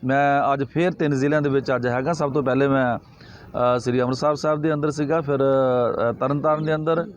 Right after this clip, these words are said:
ਹੁਣ ਮੈਂ, ਅ, ਮਤਲਬ ਇਤਿਹਾਸਿਕ ਧਰਤੀ ਕਪੂਰਥਲਾ 'ਚ ਆਇਆ। ਸੋ ਇੱਥੇ ਕਪੂਰਥਲਾ ਮੰਡੀ ਦੇ ਅੰਦਰ, ਅ, ਮੇਰੇ ਨਾਲ ਡਿਪਟੀ ਕਮਿਸ਼ਨਰ ਕਪੂਰਥਲਾ ਔਰ ਐਸ ਐਸ ਪੀ, ਅ, ਸਾਡੇ ਫੂਡ ਸਪਲਾਈ ਦੇ ਅਧਿਕਾਰੀ ਸਾਹਿਬਾਨ, ਸਾਡੇ ਆਮ ਆਦਮੀ ਪਾਰਟੀ ਦੇ ਸਾਰੇ ਚੇਅਰਮੈਨ, ਆਗੂ,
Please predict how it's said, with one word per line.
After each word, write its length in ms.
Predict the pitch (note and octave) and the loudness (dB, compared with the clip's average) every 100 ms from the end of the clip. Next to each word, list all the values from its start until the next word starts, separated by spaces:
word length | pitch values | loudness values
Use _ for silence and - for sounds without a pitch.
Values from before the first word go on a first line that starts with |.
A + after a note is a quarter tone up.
| - - - - - | -20 -20 -20 -18 -4
ਹੁਣ 140 | D#3+ | 0
ਮੈਂ, 340 | F#3 E3+ D#3 D3+ | 2 2 2 0
ਅ, 500 | C3+ - C3 C3 B2+ | -2 -2 0 2 0
ਮਤਲਬ 500 | A#2+ A#2+ B2+ C#3 C3+ | 0 -2 0 0 0
ਇਤਿਹਾਸਿਕ 480 | C3+ C#3 B2+ - C#3+ | -2 0 -2 -2 -2
ਧਰਤੀ 260 | C#3+ A2+ C3 | -2 -2 -4
ਕਪੂਰਥਲਾ 420 | B2 B2 A#2+ C#3 | -2 -2 0 0
'ਚ 100 | C3+ | 0
ਆਇਆ। 340 | B2+ C3+ C3+ A#2 - - - - - | 0 2 0 -4 -14 -20 -20 -20 -8
ਸੋ 420 | - D3+ D3 D3 | 0 2 4 2
ਇੱਥੇ 220 | D#3 D#3+ | 0 -2
ਕਪੂਰਥਲਾ 420 | D#3 D3 D3 E3 E3 | -4 -2 0 0 0
ਮੰਡੀ 260 | D3 D#3 | 0 0
ਦੇ 140 | D3+ C#3+ | 0 0
ਅੰਦਰ, 500 | D3 D#3 C#3+ B2 - | 0 0 2 0 -4
ਅ, 840 | - - - - - B2 C3 C3 | -12 -20 -20 -20 -8 -2 0 2
ਮੇਰੇ 240 | C3+ C#3+ | 2 2
ਨਾਲ 300 | D3+ C#3 D3 | 2 2 2
ਡਿਪਟੀ 280 | C#3 B2+ C#3+ | 0 -2 -4
ਕਮਿਸ਼ਨਰ 320 | C#3 D3 D3+ | -4 -6 -6
ਕਪੂਰਥਲਾ 540 | D3+ C#3 D3 D#3 E3 F#3 - - - | -8 -6 -4 -2 -2 -4 -12 -20 -6
ਔਰ 160 | B2 B2+ | -2 2
ਐਸ 280 | C3 B2+ D3+ | 0 0 -2
ਐਸ 180 | D3+ - | -4 -2
ਪੀ, 280 | D#3+ E3 D#3 - - - - B2+ | 0 0 -2 -14 -20 -20 -6 -2
ਅ, 20 | C3 | -2
ਸਾਡੇ 520 | C3+ C3 C#3 C3+ C3+ | -2 0 2 4 2
ਫੂਡ 220 | A#2+ C#3 | 0 -2
ਸਪਲਾਈ 320 | - D3 C#3 | -2 -2 0
ਦੇ 120 | C#3+ | 0
ਅਧਿਕਾਰੀ 360 | C#3+ C#3 C3+ C3 | -2 -2 0 0
ਸਾਹਿਬਾਨ, 440 | C3 C#3 C#3 D3 | 0 0 0 0
ਸਾਡੇ 300 | C#3+ C3+ B2+ | -2 -4 0
ਆਮ 180 | C3 B2 | 0 0
ਆਦਮੀ 140 | C3+ C#3 | 0 0
ਪਾਰਟੀ 300 | C3 A#2+ C3+ | -2 0 -4
ਦੇ 60 | |
ਸਾਰੇ 380 | A#2+ B2+ C3 A#2+ - E3 C#3+ E3+ | -2 0 2 0 -4 -16 -14 -2
ਚੇਅਰਮੈਨ, 500 | C#3+ D3+ D3 D3 C#3+ | 0 2 2 2 2
ਆਗੂ, 460 | C3 B2+ D3 D3 | 0 0 0 0